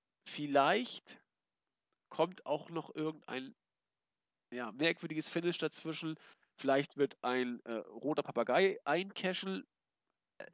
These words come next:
schwer, also John Cenas Promo bei Raw war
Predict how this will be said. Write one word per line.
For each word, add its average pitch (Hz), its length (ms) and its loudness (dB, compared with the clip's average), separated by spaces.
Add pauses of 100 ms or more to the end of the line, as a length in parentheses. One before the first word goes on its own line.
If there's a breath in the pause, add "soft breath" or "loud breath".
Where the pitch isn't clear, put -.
schwer, 165 480 6
also 160 360 8 (600 loud breath)
John 202 220 2
Cenas 208 340 4
Promo 196 260 2
bei 165 200 8
Raw 156 420 2
war 131 300 4